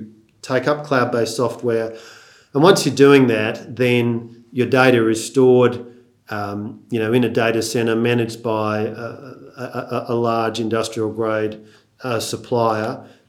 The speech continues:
And typically, and I quoted some survey evidence, that once small businesses have taken up one cloud application, they tend to take up others as well. So certainly I think going to the cloud, um, is, uh, a practical way, one practical measure to deal with,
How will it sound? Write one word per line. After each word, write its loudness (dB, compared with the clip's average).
And 0
typically, 0
and -4
I -2
quoted -4
some -8
survey -2
evidence, -6
that -6
once 0
small 4
businesses 2
have -10
taken -2
up -8
one -2
cloud -2
application, -6
they -4
tend -8
to -14
take -10
up -10
others -8
as -16
well. -8
So -4
certainly 2
I 2
think -4
going 0
to -4
the -6
cloud, -4
um, -4
is, -4
uh, -6
a -2
practical -2
way, -2
one 2
practical -2
measure -4
to -10
deal 2
with, -4